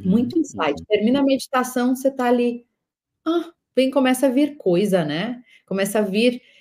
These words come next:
Speaker 1: orientação, começa a vir intuição, começa a abrir. Pra mim,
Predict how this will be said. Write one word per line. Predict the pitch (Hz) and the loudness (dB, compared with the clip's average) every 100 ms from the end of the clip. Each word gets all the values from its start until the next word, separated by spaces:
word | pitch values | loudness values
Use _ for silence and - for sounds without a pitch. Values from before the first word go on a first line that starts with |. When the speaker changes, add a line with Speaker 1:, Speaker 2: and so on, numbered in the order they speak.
| _ | _
Speaker 1:
orientação, | 208 214 220 220 214 - 202 | 4 4 4 0 -4 -4 -6
começa | 196 190 208 | -4 -4 -4
a | |
vir | 185 214 | -2 0
intuição, | 208 208 214 202 196 190 | 0 -2 -4 -2 -4 -4
começa | 185 175 196 | -2 -4 -2
a | 220 | -2
abrir. | 196 202 202 190 _ _ _ _ _ _ _ - | 2 4 2 -2 _ _ _ _ _ _ _ -2
Pra | 247 233 | 2 2
mim, | 247 311 320 | 2 0 -2